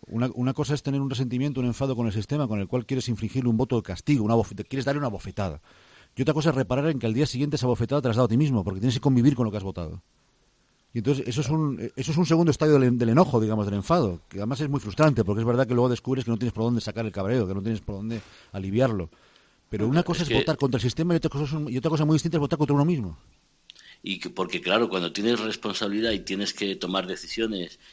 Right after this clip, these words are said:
Speaker 2: y, dentro de lo que cabe, eh, cooperar en la gobernación de, de una autonomía, aunque ellos no están en el,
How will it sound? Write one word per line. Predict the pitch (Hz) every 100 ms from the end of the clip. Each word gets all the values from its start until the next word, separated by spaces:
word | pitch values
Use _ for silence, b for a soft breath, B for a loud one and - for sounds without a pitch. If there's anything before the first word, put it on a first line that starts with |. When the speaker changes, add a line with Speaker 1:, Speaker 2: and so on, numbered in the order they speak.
| B
Speaker 2:
y, | 85 87 85 71
dentro | 76 95 92 98
de | 95
lo | 90
que | -
cabe, | - 113 107 82 - B -
eh, | 76 -
cooperar | 87 85 82 101 101 -
en | 85 85
la | 82 80
gobernación | 78 85 82 82 80 92 98 98 87 -
de, | 80 80 78 65
de | 82
una | 87
autonomía, | 87 85 85 85 113 113
aunque | 85 85
ellos | 82 85 80
no | 82
están | - 87 82
en | 82
el, | 82